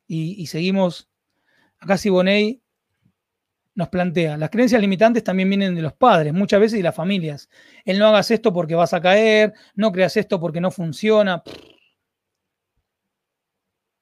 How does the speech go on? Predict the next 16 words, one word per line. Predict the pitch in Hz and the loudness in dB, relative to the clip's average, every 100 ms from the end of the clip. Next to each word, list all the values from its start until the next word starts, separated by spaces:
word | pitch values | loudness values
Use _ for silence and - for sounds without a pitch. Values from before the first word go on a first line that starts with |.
| _ _ - | _ _ -8
Y | 233 240 233 - _ | -2 0 -2 -6 _
como | 220 220 226 | 2 4 4
planteaba | 214 214 269 294 | 4 4 4 4
el | 262 | 4
otro | 220 226 | 6 6
día | 233 254 247 | 6 6 4
en | 202 | 0
el | 180 | -2
programa | 185 202 226 | 0 2 2
anterior, | 202 190 240 226 | 0 0 2 0
no | 180 | 0
sé | 202 | -8
si | - | -4
lo | 180 | -2
vieron, | 185 202 196 196 - | 2 2 0 -4 -8
eh, | - 165 151 151 147 143 143 143 | -10 -6 -6 -6 -8 -10 -12 -16